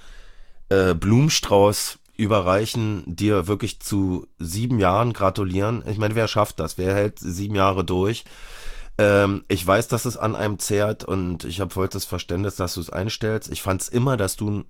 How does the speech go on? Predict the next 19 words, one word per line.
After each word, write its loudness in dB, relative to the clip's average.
eine 0
super 0
Nische, 0
es -2
gab 2
zu -2
dem 0
Zeitpunkt 0
schon 0
den 0
einen 0
oder 2
anderen 0
Podcast, 0
aber -2
dass -6
du -8
wirklich, -2
ähm, 2